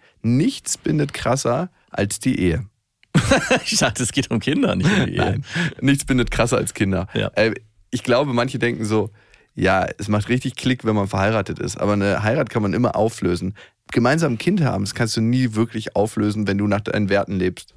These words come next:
Speaker 2: Ja.
Speaker 1: Also, weil am Ende ist ja immer das Kind das Leidtragende. Und das war auch in meiner Dynamik mit meiner Ex-Freundin das Schwierige, aber auch das Heilsame,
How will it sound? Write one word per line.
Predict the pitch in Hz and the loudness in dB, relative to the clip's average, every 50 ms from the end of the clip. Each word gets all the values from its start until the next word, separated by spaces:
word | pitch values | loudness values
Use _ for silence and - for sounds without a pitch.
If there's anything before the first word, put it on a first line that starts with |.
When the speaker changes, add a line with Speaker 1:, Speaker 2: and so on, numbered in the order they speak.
| - - _ _ _ _ _ - | -20 -20 _ _ _ _ _ -2
Speaker 2:
Ja. | 110 104 92 95 107 110 - - - - - - | 0 0 2 0 -2 -4 -8 -14 -20 -18 -8 -4
Speaker 1:
Also, | - 113 117 113 | -2 -2 0 2
weil | 120 127 131 123 - - _ _ _ _ - - | 2 2 2 0 -2 -6 _ _ _ _ -6 -4
am | 117 117 | -4 -2
Ende | - - 208 247 208 131 127 151 | 0 0 2 2 4 4 2 2
ist | - - - 127 - | 0 -2 -4 -2 -2
ja | - | -2
immer | - - - 208 254 220 | -2 0 0 0 0 0
das | 151 131 - - | 0 -2 -4 -4
Kind | - 180 175 160 | -2 -2 -2 -2
das | 175 - | -2 -2
Leidtragende. | 113 101 98 98 - - - 104 104 101 107 107 | 0 0 0 -2 -4 -6 -6 -4 -4 -2 -4 -4
Und | 98 - 110 | -4 -2 -4
das | 113 107 | -2 0
war | 123 120 | 0 0
auch | - 127 123 - - | 0 -2 -6 -8 -4
in | - 120 | -2 0
meiner | 113 113 135 151 143 127 | 2 2 2 0 0 -2
Dynamik | 117 110 110 104 110 110 - | -2 -2 -2 -2 -2 -2 -4
mit | - - | -4 -2
meiner | 98 104 107 104 - | 0 0 0 0 0
Ex-Freundin | - - - - - - 107 110 107 107 113 107 - - - - - - | -2 -4 -6 -4 0 0 2 2 2 0 0 -4 -8 -18 -20 -20 -12 -4
das | - 113 - - | -2 0 0 0
Schwierige, | - - 196 240 240 - 113 104 110 127 180 247 - _ _ _ - | 0 2 2 2 2 2 0 2 2 2 0 -2 -4 _ _ _ -2
aber | - 113 117 117 | 0 0 2 2
auch | 123 | 0
das | - - 107 - - | 0 -2 -4 -2 0
Heilsame, | 131 143 156 139 110 101 92 90 95 101 110 165 | 0 2 2 2 2 2 0 0 0 0 0 -2